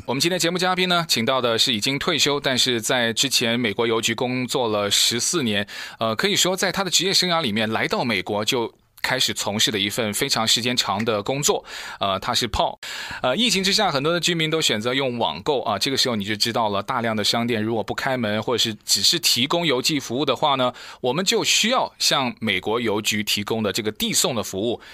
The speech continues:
可是同时，在美国又有联邦快递啊，fedex，还有联合包裹服务公司叫U P S等等，呃，他们也是属于跟美国邮局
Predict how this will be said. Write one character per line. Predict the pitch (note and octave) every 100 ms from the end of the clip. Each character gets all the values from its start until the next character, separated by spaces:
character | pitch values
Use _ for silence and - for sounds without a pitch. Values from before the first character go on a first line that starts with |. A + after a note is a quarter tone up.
| - -
可 | -
是 | C#4
同 | - B2 G#3+
时， | - A#2
在 | F#3+ E3
美 | G2
国 | G#2 A2+
又 | E3+ D#3 A2
有 | F2+ -
联 | G#2+ A#2
邦 | C3+ C#3
快 | - C#3+ F#2+
递 | G#2 F2 -
啊 | F#2+
，fedex， | - C#3 C3+ A2 -
还 | - A#2+
有 | G#2
联 | G#2+ D#3 A3+
合 | F#3 D#3+
包 | F3 G3+ G#3
裹 | C3 G2 G2
服 | - A2 A#2+
务 |
公 | A#2+ A2+
司 | A2 A2
叫 | B2 G#2+
U | A#2 D#3+
P | E3 F3
S | E3+ G2+
等 | G#2 A2+
等， | A2 - - - - -
呃， | A#2 A#2
他 | - A3
们 | C4+ C4
也 | C#3
是 | F#2+ D#3+
属 | - G#2
于 | A2+
跟 | - C#3
美 | A#2
国 | - G#2
邮 | G2
局 | G#2 G#2 F#2+ G2+